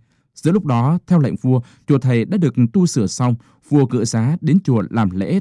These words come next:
tạ thần Phật. Lúc treo chuông trên gác, chuông nặng quá, không sao treo nổi, Trung Nhi liền cho chạm vật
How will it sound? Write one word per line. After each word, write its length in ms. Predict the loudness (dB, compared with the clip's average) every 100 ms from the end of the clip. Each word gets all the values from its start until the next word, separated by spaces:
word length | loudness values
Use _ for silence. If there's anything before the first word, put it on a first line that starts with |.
| -4
tạ 160 | -10 -6
thần 140 | -4 -4
Phật. 220 | -4 -10 _ _ _ _ _ _ _
Lúc 160 | -6 0 0 2
treo 180 | 0 -2
chuông 280 | 0 0 0
trên 200 | 0 -2
gác, 200 | 0 -4 -6 _ _
chuông 200 | 4 4
nặng 140 | 2 -4
quá, 320 | -4 -2 -4 -2
không 160 | -2 0
sao 240 | 0 -2
treo 180 | 0 -2
nổi, 260 | 0 -4 -8 _ _
Trung 140 | 6 8
Nhi 180 | 6
liền 280 | 2 2 2
cho 120 | 0
chạm 180 | -4 -6 -4
vật 200 | -4